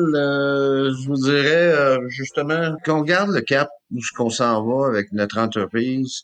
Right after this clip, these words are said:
les liens vraiment serrés qu'on a avec nos employés.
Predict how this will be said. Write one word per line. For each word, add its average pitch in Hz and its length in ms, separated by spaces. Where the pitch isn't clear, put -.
les 113 240
liens 143 240
vraiment 131 560
serrés 135 840
qu'on 110 220
a 120 60
avec 113 240
nos 107 240
employés. 107 680